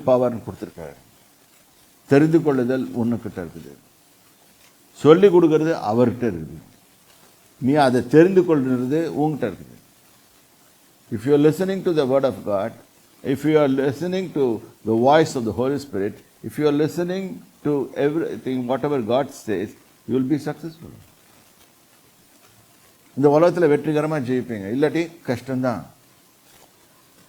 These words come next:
ஏனென்றால் உன்னுடைய, உனக்கு தெரியாது, இந்த உலகத்துல என்ன இருக்கு. இந்த உலகத்தையே இன்னும் கண்டுபிடிக்க முடியல. உலகத்துல இருக்க நிறைய மக்களுக்கு இப்பதான் எல்லாமே கண்டுபிடிக்கிறாங்க. உலகம் உண்டாகி இத்தனை வருஷம், இத்தனை ஆண்டு நாட்கள் ஆகி, மனுஷனுக்கு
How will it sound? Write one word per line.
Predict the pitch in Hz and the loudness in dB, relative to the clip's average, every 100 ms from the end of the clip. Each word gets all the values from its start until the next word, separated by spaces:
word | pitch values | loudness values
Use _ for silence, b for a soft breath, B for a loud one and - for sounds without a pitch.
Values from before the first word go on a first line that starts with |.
| _ _ _ _ - | _ _ _ _ 2
ஏனென்றால் | 170 196 175 170 160 | 4 6 6 4 2
உன்னுடைய, | 185 180 160 | 2 2 2
உனக்கு | 165 156 | 2 0
தெரியாது, | 156 170 190 175 120 87 - - | 0 4 6 6 2 -8 -14 -10
இந்த | 117 | -4
உலகத்துல | 127 147 170 165 156 | 0 2 2 2 0
என்ன | 160 | 0
இருக்கு. | 147 120 | -2 0
இந்த | 120 | 2
உலகத்தையே | 131 160 170 165 175 | 2 4 2 4 2
இன்னும் | 170 156 | 0 -2
கண்டுபிடிக்க | 151 156 151 131 | 0 0 -2 -4
முடியல. | 117 92 - _ | -8 -10 -16 _
உலகத்துல | 113 139 151 151 | -2 0 0 -2
இருக்க | 131 127 | -2 -4
நிறைய | 113 127 151 | -4 -2 -2
மக்களுக்கு | 143 127 135 139 151 | -4 -6 -8 -4 -4
இப்பதான் | 151 165 165 170 165 156 | 0 0 2 0 -2 -2
எல்லாமே | 151 156 156 160 | 0 2 0 -2
கண்டுபிடிக்கிறாங்க. | 151 147 151 147 139 127 104 85 - _ _ _ _ _ _ _ _ _ _ _ _ _ _ _ _ | -6 -4 -4 -8 -8 -8 -10 -16 -20 _ _ _ _ _ _ _ _ _ _ _ _ _ _ _ _
உலகம் | 113 139 143 | -2 0 0
உண்டாகி | 127 139 123 | 0 0 -2
இத்தனை | 117 127 123 | -4 -4 -2
வருஷம், | 120 - 131 | -4 -6 -6
இத்தனை | 107 127 120 | -6 -4 -2
ஆண்டு | 123 | -2
நாட்கள் | 127 131 131 135 | -2 -4 -4 -4
ஆகி, | 104 131 | -4 -4
மனுஷனுக்கு | 139 151 156 165 156 | -6 -6 -8 -8 -6